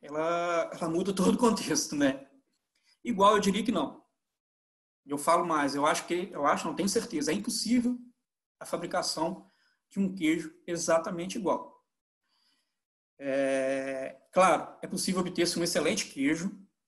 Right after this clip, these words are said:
queijo maravilhoso, de qualidade realmente impecável, mas ele não será igual.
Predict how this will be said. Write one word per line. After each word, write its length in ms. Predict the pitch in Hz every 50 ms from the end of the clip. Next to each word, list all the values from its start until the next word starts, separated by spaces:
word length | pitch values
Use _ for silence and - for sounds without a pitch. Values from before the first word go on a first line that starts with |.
| _ _ _
queijo 480 | _ - 160 156 151 147 143 143 143 -
maravilhoso, 840 | 127 147 170 180 175 147 143 131 139 131 143 165 175 175 156 147 -
de 100 | - -
qualidade 500 | - 156 143 151 143 139 143 147 147 -
realmente 420 | 135 165 170 156 151 151 151 -
impecável, 560 | - - 254 247 - - 151 160 170 - 240 233 - - _ _ _ _ _
mas 180 | - 156 147 151
ele 140 | 170 170 175
não 380 | 175 160 156 147 143 - 196
será 480 | - - - 196 165 151 147 156 - - -
igual. 420 | 214 202 190 135 107 - - -